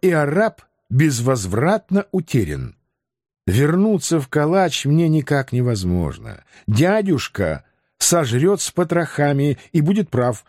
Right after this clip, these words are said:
а если я сейчас попрусь через лес к лагерю генерала Чернышова, то всё равно дотопаю только под утро. Да и с какой, собственно, физиономией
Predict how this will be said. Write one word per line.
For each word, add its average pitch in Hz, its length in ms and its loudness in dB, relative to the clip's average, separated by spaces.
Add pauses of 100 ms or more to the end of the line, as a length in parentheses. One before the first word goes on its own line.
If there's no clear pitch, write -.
(120)
а 110 120 0
если 110 300 0
я 104 140 2
сейчас 101 460 -4
попрусь 107 520 -2
через 101 500 -2
лес 117 380 0
к - 140 -2
лагерю 117 460 0
генерала 117 500 0
Чернышова, 190 760 0 (220)
то 233 120 2
всё 233 240 0
равно 196 480 2
дотопаю 139 600 0
только 117 480 0 (160)
под 101 200 -2
утро. - 380 -12 (560)
Да 107 100 2
и 107 60 0
с - 60 -6
какой, 107 420 0
собственно, 135 640 -2
физиономией 113 1080 0